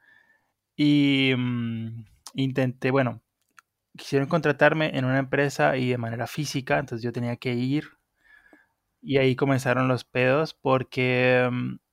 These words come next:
yo tenía que llevarme mi computador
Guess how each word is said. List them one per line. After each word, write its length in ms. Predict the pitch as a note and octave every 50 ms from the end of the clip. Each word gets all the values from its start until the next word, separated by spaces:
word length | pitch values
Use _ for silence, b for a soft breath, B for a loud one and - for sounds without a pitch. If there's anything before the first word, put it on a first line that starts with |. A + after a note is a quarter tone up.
| _ _ -
yo 180 | - A#2+ C#3+ D3
tenía 240 | - D3+ D3+ D3 D3
que 120 | E3 D#3+
llevarme 580 | D3+ D3+ C#3+ C#3 C#3+ D3 D3+ D3+ D3+ D3+ - -
mi 200 | C3+ C3 C3+ B2+
computador 920 | - C#3+ C3 C3 C#3 C3+ C3+ C3+ C3 C3 C3 B2+ C3 C3 B2+ C3 C#3+ -